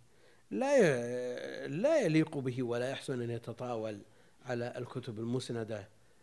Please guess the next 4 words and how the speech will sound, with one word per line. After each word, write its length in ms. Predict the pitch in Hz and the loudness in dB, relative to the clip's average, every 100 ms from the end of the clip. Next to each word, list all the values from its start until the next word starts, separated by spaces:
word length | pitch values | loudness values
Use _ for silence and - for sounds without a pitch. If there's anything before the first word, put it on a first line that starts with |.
| _ - - - | _ -12 -10 -2
كالموطأ 600 | 131 117 113 107 - 101 | 0 0 -2 -6 -14 -12
مثلًا، 360 | 110 107 104 - - - - - _ - - | -12 -14 -18 -20 -20 -20 -20 -20 _ -20 -4
فالأجدر 840 | 143 131 180 170 131 127 123 120 | -2 0 2 0 0 -2 0 0
به 400 | 123 156 160 | -2 -2 0